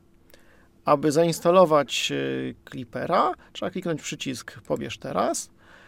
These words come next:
a następnie ten wycinek przeciągnąć do paska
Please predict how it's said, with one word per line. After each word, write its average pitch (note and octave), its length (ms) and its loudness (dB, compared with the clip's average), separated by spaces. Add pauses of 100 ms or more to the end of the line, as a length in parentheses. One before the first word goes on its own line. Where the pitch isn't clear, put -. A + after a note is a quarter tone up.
(140)
a E3+ 120 2
następnie A3 580 0
ten F3 180 0
wycinek G3+ 600 -2
przeciągnąć G3+ 800 0
do D3+ 120 0
paska D#3 640 0